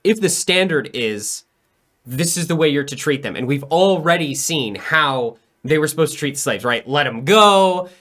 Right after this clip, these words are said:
you know, if the slave wants to stay. I mean, so bizarre, kind of, like, bizarre stuff from what we would normally think.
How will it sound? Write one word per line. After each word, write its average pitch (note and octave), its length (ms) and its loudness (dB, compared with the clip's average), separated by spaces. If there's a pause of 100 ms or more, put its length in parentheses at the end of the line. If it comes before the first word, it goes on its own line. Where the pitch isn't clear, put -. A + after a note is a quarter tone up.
you D#3+ 160 0
know, D#3 320 2
if C3 160 -8
the C3 80 -6
slave C3 240 -2
wants A#2 240 -6
to A#2+ 60 -10
stay. D#3 180 -4
I C#3+ 80 -4
mean, C#3+ 160 -2
so D#3 160 -4
bizarre, E3 420 0
kind A#3+ 160 -2
of, G#3+ 100 0
like, E3 220 -2
bizarre D#3 380 0
stuff D#3+ 340 0
from D3+ 140 -4
what D3 160 -2
we C#3 80 0
would A#2+ 100 -6
normally D#3 340 0
think. F3 280 -6